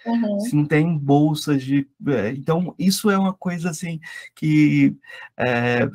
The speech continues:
Speaker 2: depois aí que a gente vai calcular, depois a gente vai refazer as rotas e ver, olha só. Mas uma coisa que chama atenção em todas as filosofias, é, não ocidentais também, é que a gente tem também, muitas vezes, o, o, a presença de um,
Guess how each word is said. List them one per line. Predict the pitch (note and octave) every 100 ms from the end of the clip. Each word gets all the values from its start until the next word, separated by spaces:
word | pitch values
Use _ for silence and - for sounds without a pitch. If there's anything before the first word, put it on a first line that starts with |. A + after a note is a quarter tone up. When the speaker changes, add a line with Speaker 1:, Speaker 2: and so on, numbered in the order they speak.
| -
Speaker 2:
depois | C#3+ D3+ D#3+ F3+
aí | G#3
que | G3+
a | F#3
gente | -
vai | D#3+
calcular, | D#3 D3+ D3+ B2+
depois | C#3 C#3
a | C#3+
gente | -
vai | E3
refazer | E3+ F3 D#3 D#3+
as | D#3
rotas | - C#3+ - D#3
e |
ver, | D#3+ D3+
olha | - D#3 E3
só. | D3+ - B2+ C3 - - - _
Mas | E3 F3+
uma | A3 C4+
coisa | C#4 G#3+ G3
que | -
chama | E3+ D#3
atenção | D3+ C#3+ - G3
em | F3+
todas | - A3+ A3+
as | F3+ E3
filosofias, | - D3 D3 D3 D3 C#3 B2+ C3 - - - - _
é, | A2 B2+ B2 A#2+ A#2 G#2+ - - _
não | A#2 C#3 C#3+ C#3+ C3 B2 B2 _ _ _
ocidentais | - C3+ - B2 A2+ C3+ E3+ D#3 C3
também, | - A#2 A2+ E3 F3+ - - - - _
é | E3+
que | -
a | G3
gente | G3
tem | G3+ G#3 G3+
também, | G3+ F3+ F#3
muitas | G3 F#3+ G3 G3 F#3+
vezes, | F3 F3+ F#3 F#3
o, | F#3+
o, | - F3 F3 E3+ E3 D#3+ D3 -
a | - D#3
presença | E3+ D#3+ F3+ G3+
de | - A#3
um, | -